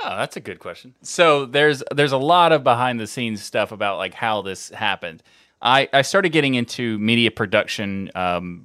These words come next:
about ten years ago, roughly. A little bit, maybe a little bit over ten years ago. And I, you know,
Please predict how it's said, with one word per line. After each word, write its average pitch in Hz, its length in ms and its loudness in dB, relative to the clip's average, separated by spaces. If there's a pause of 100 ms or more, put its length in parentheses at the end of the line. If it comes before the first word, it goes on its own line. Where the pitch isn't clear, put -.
about 95 320 0
ten 107 280 -4
years 110 200 -4
ago, 107 460 -2
roughly. 101 400 -2
A - 480 -12
little 147 120 4
bit, 117 60 2
maybe 147 160 4
a 113 40 0
little 95 180 2
bit - 80 -10
over 92 200 -4
ten 98 180 -6
years 90 140 -6
ago. 87 200 -6 (400)
And 117 560 0
I, 110 640 2
you 120 80 -8
know, 98 160 -2